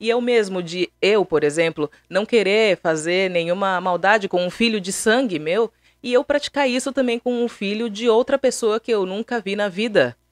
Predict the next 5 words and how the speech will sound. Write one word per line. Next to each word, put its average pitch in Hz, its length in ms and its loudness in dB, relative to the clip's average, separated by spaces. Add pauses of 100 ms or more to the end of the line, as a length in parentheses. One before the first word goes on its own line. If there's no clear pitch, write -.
(380)
S-, - 140 -20 (100)
praticar 208 760 0
o 220 160 0
amor. 139 460 -4 (260)
Mostrar, 208 680 0